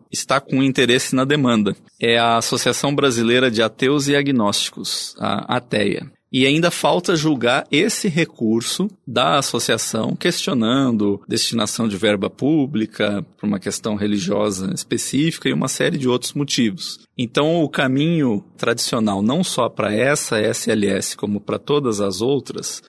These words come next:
depois que tem uma decisão liminar urgente da presidência, comumente a gente vê o agravo, o agravo contra essa decisão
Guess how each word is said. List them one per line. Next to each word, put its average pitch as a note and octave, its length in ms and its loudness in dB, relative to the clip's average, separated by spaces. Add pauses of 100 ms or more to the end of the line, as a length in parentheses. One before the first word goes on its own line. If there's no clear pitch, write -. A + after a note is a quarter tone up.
depois D#3 460 0
que D3+ 120 -8
tem B2 200 0
uma A#2+ 200 2
decisão G2+ 640 -2 (260)
liminar G#2+ 600 0 (220)
urgente G#2+ 720 -2
da G#2+ 100 -4
presidência, A2 880 -2 (220)
comumente D#3+ 720 2
a D3 40 -2
gente C#3 300 -2
vê A2 320 2
o B2+ 180 2
agravo, B2+ 760 2 (260)
o A2+ 80 0
agravo A2+ 460 0
contra C#3 500 0
essa A2+ 320 0
decisão G#2 680 -2